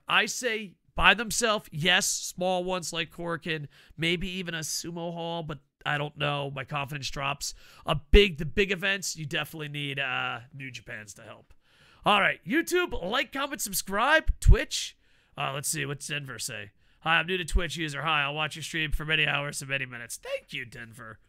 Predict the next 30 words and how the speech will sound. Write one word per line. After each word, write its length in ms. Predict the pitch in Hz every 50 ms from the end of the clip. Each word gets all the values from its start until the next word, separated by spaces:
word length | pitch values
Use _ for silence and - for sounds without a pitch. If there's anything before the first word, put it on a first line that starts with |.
| - - - - -
Thank 240 | 180 208 220 - 226
you 80 | 247
so 240 | 196 - 262 254 254
much. 520 | 240 285 254 190 - - - - - - _ - _ _ - _ _ _ _ _ -
That 140 | - 143 165
means 240 | 180 180 175 151
the 60 | 180 220
world. 500 | 220 208 185 147 127 123 - - - - - - - - - -
All 80 | 180 208
right, 240 | 220 208 180 165 -
YouTube, 460 | 185 208 214 - 220 269 277 247 175 - - -
like, 340 | 165 165 170 190 233 208 -
comment, 300 | - 233 240 233 240 -
subscribe. 540 | 233 196 - - 240 240 254 277 277 - -
Twitch, 340 | - 180 208 240 - - -
you 80 | 220
stay 240 | 226 - - 254 247
right 260 | 233 240 240 240 -
there 360 | - 247 277 277 233 170 143
'cause 320 | - - 160 147 147 120 123
we're 120 | 151 165
gonna 140 | 170 185 180
keep 220 | 139 180 208 156
talking. 480 | - 220 208 202 190 - - 127 110 107 - - - - - - _ _ _ _ _ _ _ _ -
YouTube, 460 | 160 180 160 - 262 285 294 226 - - - - _ _ _ _ _ _ _ _ _ -
check 280 | - - - - -
out 200 | 359 - - -
Twitch, 340 | - - - 294 - - -
Coco 300 | - 233 226 - 254 262
Sports. 760 | 240 - - - 208 269 294 269 202 - - - - -